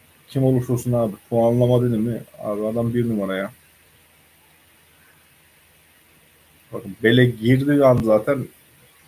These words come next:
kurtulması imkansız hale geliyor. Furkan da iyi direnmiş. Bele girdiği an ama olayı bitiriyor.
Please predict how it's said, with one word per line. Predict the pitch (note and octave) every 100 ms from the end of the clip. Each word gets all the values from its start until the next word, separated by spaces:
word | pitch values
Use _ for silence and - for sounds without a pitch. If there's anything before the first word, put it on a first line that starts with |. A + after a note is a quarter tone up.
| _ -
kurtulması | A2 A2+ A2+ - A#2
imkansız | - A2+ G#2 A#2 A2+
hale | G2 F#2+
geliyor. | F#2 F#2 F#2 - _ _ _ _ _ _ _ _ _ _ _ _ _ _ _ _ _ A2+
Furkan | - C3 E3
da | C#3
iyi | A#2+ C#3
direnmiş. | A#2+ G#2 G2 G2 - - _ _ _ _ _ _ _ _ _ _ _ _ _ _ _ _ _ _ _ _ _ _ A2+
Bele | A2
girdiği | A2+ A#2 A#2+ A#2
an | B2
ama | A#2 A#2+
olayı | A2 G#2+ A2+
bitiriyor. | G#2+ G#2+